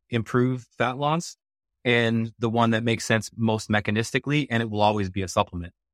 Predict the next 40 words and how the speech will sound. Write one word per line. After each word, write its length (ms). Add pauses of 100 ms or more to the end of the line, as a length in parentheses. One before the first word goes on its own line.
(280)
Because 280
you're 100
looking 260
at 140
much 340
larger 400
weight 220
loss, 460
you 100
know, 100
like 200
five 260
to 80
ten 380 (100)
kilos 400
more 400
over 220
that 180
same 240
time 260
frame. 360 (420)
Almost 400
all 380
of 240
the 180
reduction 480
in 80
calories 460
comes 320
from 160
a 20
reduction 640
in 160
carbohydrate 640
intake, 380 (380)
which 160
I 80
think 180
is 120
very, 400